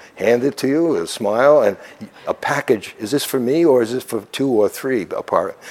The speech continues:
No, it's for you. Rosenberg? Yeah. He said, "This is for you." It can be anything, but it, you got a package. You go into the house, you unpack it, it's exciting, scissors, cut it open,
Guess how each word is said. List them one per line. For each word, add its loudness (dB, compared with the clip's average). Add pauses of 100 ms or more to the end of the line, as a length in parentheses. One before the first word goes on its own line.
(120)
No, -2
it's -6
for -10
you. -2 (160)
Rosenberg? 0 (200)
Yeah. -10 (380)
He -16
said, -2 (380)
"This -6
is -8
for -8
you." 2 (340)
It -20
can -4
be 0
anything, 0
but 0
it, -6
you -6
got 0
a 2
package. -6 (1080)
You -4
go 6
into 2
the 0
house, 2
you -2
unpack 0
it, 2
it's -2
exciting, -4
scissors, -6
cut -10
it -4
open, 0